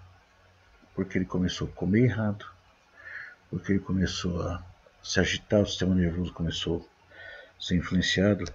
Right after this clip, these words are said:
a ansiedade. Quando o homem dependia somente de Deus, ele não tinha maldade na vida,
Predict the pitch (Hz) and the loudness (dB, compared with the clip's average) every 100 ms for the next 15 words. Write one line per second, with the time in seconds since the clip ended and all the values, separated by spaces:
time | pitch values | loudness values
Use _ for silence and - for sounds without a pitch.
0 | - 90 - 98 90 95 95 - - - | -6 -4 2 2 2 2 2 -2 -8 -12
1 | - - - - 139 139 117 101 92 92 | -16 -16 -18 -6 2 6 6 6 6 2
2 | 95 90 90 87 98 98 - 80 80 107 | 2 4 4 2 2 2 2 -2 4 4
3 | 95 87 85 - 95 90 85 98 85 85 | 6 2 0 2 4 4 4 2 0 -2
4 | 87 120 78 | 4 4 4